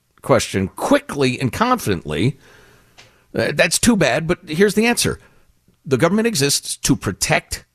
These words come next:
my liberty, to protect your liberty, not to redistribute wealth or give you insurance or, y-, you know, f-, to fight other countries only in order to protect your liberty, which is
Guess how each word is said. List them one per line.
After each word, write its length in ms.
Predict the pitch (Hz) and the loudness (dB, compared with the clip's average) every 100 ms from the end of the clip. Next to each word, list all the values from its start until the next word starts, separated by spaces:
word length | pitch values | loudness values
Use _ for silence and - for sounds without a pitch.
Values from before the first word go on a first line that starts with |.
| _ | _
my 420 | 95 120 123 120 - | 0 0 0 -6 -6
liberty, 460 | 95 98 85 62 - _ _ _ | -2 0 -2 -4 -18 _ _ _
to 120 | - 139 | -2 0
protect 680 | - 214 - 156 - - - | 0 -2 -2 -4 -4 -12 -16
your 420 | - 95 98 117 - - | -4 2 4 2 0 0
liberty, 420 | 202 254 71 - _ _ _ _ _ 123 | 2 2 -2 -8 _ _ _ _ _ -2
not 200 | 151 - | -2 0
to 100 | 190 | 0
redistribute 960 | 117 147 160 170 - 175 135 135 - | 2 0 0 0 0 0 2 0 -2
wealth 540 | 87 98 139 156 - 107 | -2 2 2 2 -2 0
or 200 | 78 69 - - - | 0 -2 -10 -20 -2
give 180 | 113 | 0
you 160 | 139 165 | 4 2
insurance 840 | 180 - - 131 123 123 151 - - | 2 2 2 2 4 4 2 2 0
or, 200 | 76 - - - - - | -2 -4 -12 -20 -20 -12
y-, 260 | - 87 - 104 | -10 -8 -8 -4
you 120 | 135 | 2
know, 440 | 120 98 90 82 78 - - - - - | 2 2 0 -6 -8 -14 -16 -16 -18 -16
f-, 200 | - - _ | -12 -12 _
to 160 | - 123 | 0 0
fight 400 | - 151 151 156 | 0 0 0 0
other 220 | 143 127 | 0 0
countries 540 | - 190 196 160 139 139 | 0 0 0 0 0 0
only 320 | 170 208 165 | 2 2 0
in 240 | 123 143 | -2 2
order 220 | 151 139 | 4 4
to 100 | 113 | 0
protect 360 | 98 - 131 - | -2 0 -2 0
your 100 | 107 | 0
liberty, 380 | 123 240 135 160 | 2 2 0 -2
which 220 | 139 - | -2 2
is 200 | 131 - | 0 0